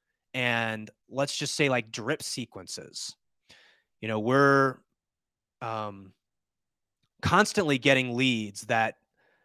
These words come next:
aren't, let's say, ready to buy at the right time. It very well could be because they didn't connect with one of the five adoption decisions there. They didn't see enough relative advantage. They couldn't observe it in real life, whatever. We didn't do a great job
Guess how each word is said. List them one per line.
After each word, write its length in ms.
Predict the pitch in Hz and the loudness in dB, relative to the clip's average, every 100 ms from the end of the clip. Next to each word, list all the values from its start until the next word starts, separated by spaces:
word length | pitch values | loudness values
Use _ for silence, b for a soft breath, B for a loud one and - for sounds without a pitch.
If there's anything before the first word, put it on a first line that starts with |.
| _ _ _ 123 | _ _ _ 4
aren't, 480 | 147 160 151 - | 6 6 4 -2
let's 180 | 139 160 | 2 4
say, 180 | - 156 | 6 4
ready 640 | 117 117 135 151 127 107 - | 4 0 4 4 2 -6 -10
to 140 | 135 | -10
buy 520 | 113 123 110 92 92 - | 0 2 2 0 -6 -10
at 140 | 127 - | -8 -6
the 100 | 113 | -6
right 260 | 113 95 | -6 -6
time. 240 | - 101 107 | -10 -12 -12
It 100 | 113 | 0
very 260 | 151 226 | 6 8
well 180 | 202 160 | 10 8
could 260 | - 165 131 | 6 -2 0
be 140 | 139 | -2
because 240 | 127 143 | -2 -6
they 120 | 127 127 | -2 -2
didn't 180 | 147 | -2
connect 340 | - 131 127 - | -6 -4 -4 -2
with 300 | 120 110 - b b | -4 -4 -8 b b
one 160 | 139 139 | 2 2
of 60 | |
the 60 | 123 | 2
five 300 | - 139 127 | 4 6 6
adoption 440 | 117 131 143 - | 4 2 0 -4
decisions 500 | 104 - 101 90 92 | -10 -12 -12 -14 -14
there. 300 | - 92 131 - b - | -10 -8 -10 -14 b 0
They 100 | 127 | 4
didn't 200 | 156 131 | 4 2
see 300 | - 165 165 | -2 2 4
enough 280 | 147 135 147 | 4 2 4
relative 340 | 135 131 120 | 4 2 0
advantage. 560 | 113 113 117 127 156 b b - | -4 -6 -4 -6 -8 b b -6
They 80 | |
couldn't 280 | 131 175 139 | 2 2 2
observe 460 | 117 117 113 131 135 | -2 -6 -2 0 0
it 80 | 135 | -2
in 120 | 123 | -2
real 180 | 123 117 | -2 0
life, 340 | 117 117 143 | 2 0 -2
whatever. 360 | 127 127 127 101 | 0 4 4 2
We 120 | 113 | -2
didn't 200 | 139 139 | -4 -4
do 160 | 131 135 | -2 -2
a 60 | |
great 300 | 120 127 131 | 0 0 0
job 460 | 123 135 127 117 117 | 0 4 6 4 0